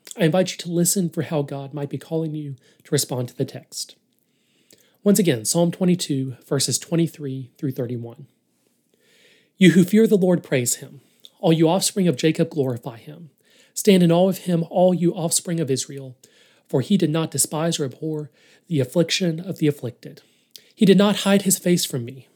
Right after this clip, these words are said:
but heard when I cried to him. From you comes my praise in the great congregation. My vows I will pay before those who fear him.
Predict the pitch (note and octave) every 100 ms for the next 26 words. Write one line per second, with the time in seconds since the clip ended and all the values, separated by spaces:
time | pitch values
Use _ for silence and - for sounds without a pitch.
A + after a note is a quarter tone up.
0 | _ C#3+ - F3+ F3 - C#3+ C#3 C#3 B2+
1 | A#2+ B2 C#3+ C#3+ C3+ _ _ _ _ _
2 | _ _ _ - E3+ G3 G3+ - F3+ -
3 | C#3+ - E3+ E3+ D#3+ C3 D#3 E3 - E3
4 | D#3+ C3+ A#2 - - _ _ _ _ _
5 | _ F3 C#3+ D#3+ F3+ F3 D#3 C3+ - E3
6 | D#3+ D3+ C3+ D3+ C3 C3 C3 - B2 A#2+
7 | A2+ - C#3